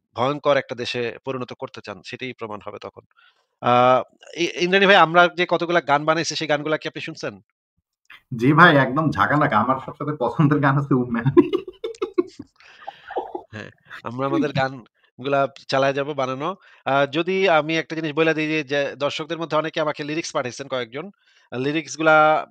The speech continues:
Speaker 1: মানে নিয়ে বসা হচ্ছে না, বসে আমি আবার ওই লিরিক্সগুলাকে গানে পরিণত করার একটা প্ল্যান আছে। ইন্দ্রাণী ভাই, আপনিও যদি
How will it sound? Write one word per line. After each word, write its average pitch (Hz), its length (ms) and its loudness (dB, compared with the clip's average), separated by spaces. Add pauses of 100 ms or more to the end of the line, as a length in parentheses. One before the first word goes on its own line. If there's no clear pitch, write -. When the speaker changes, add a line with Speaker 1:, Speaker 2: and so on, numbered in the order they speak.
Speaker 1:
মানে 135 280 -6
নিয়ে 151 180 -6
বসা 139 260 0
হচ্ছে 151 240 -6
না, 139 120 -6
বসে 131 280 -8
আমি 131 160 -6
আবার 127 200 -6
ওই 123 300 -12
লিরিক্সগুলাকে 127 800 -8
গানে 123 220 -4
পরিণত 123 340 -10
করার 120 260 -8
একটা 120 280 -10
প্ল্যান 139 260 -2
আছে। 127 280 -8 (340)
ইন্দ্রাণী 165 240 0
ভাই, 180 100 6
আপনিও 175 280 4
যদি 175 320 -2